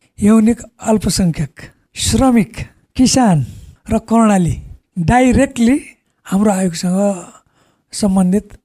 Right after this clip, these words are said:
विषयहरू हुन्। तिनको सबै ए-, एरियामा हामीले रिसर्च र पोलिसी रिभ्यू गर्छौँ, including the issue of right to information, what is the situation र गभर्मेन्टका पोलिसिजहरू के छन्,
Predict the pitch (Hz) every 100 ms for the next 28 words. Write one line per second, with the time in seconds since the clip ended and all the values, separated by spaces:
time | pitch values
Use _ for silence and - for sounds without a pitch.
0 | _ _ - 180 175 185 170 160 147 185
1 | - _ _ 220 226 202 240 - 233 254
2 | 226 196 196 190 185 170 170 220 - -
3 | - - 185 202 185 - 202 185 214 185
4 | 196 190 196 202 - _ - 196 185 180
5 | 165 151 - - _ _ - - 240 220
6 | 240 254 277 226 - - 214 214 175 214
7 | 196 190 190 185 165 170 160 147 - _
8 | _ _ - 220 202 175 190 175 165 160
9 | 147 - - - - 233 214 254 269 247
10 | 233 214 226 233 233 190 185 196 202 294